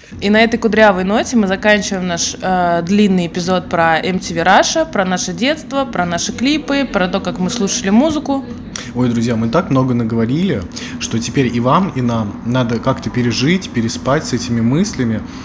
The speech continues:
Speaker 2: нахохотаться, на-, вспоминать своё прошлое и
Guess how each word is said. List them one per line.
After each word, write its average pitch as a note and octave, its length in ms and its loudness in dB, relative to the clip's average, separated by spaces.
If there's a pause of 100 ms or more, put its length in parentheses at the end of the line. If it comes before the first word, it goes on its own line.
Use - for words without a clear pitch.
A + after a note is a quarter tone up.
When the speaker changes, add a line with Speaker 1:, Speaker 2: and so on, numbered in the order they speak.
(260)
Speaker 2:
нахохотаться, A#2+ 1040 0
на-, A#2 220 -2
вспоминать B2 540 -2
своё B2 400 2
прошлое A2 640 -4 (220)
и D#3+ 300 2